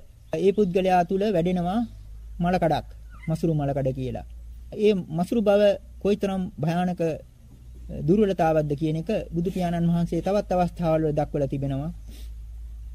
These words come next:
බුදු පියාණන් වහන්සේ දක්වනවා දැන් මෙතන මසුරුකම පමණක් නෙවෙයි හේතු වෙන්නේ, අ, මේ අර, අර විදිහේ විකෘත එහෙම නැත්නම් අංග විකල තත්වයකට ආනන්ද සිටානන්පත් උනේ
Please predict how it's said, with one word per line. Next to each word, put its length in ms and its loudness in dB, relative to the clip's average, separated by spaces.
බුදු 200 -4
පියාණන් 340 0
වහන්සේ 280 2
දක්වනවා 520 0
දැන් 220 -2
මෙතන 280 0
මසුරුකම 440 2
පමණක් 400 0
නෙවෙයි 320 4
හේතු 300 0
වෙන්නේ, 400 0
අ, 320 0
මේ 160 -2
අර, 120 -2
අර 140 -2
විදිහේ 280 2
විකෘත 360 0
එහෙම 260 2
නැත්නම් 400 -2
අංග 220 -2
විකල 280 2
තත්වයකට 580 0
ආනන්ද 360 0
සිටානන්පත් 760 0
උනේ 280 0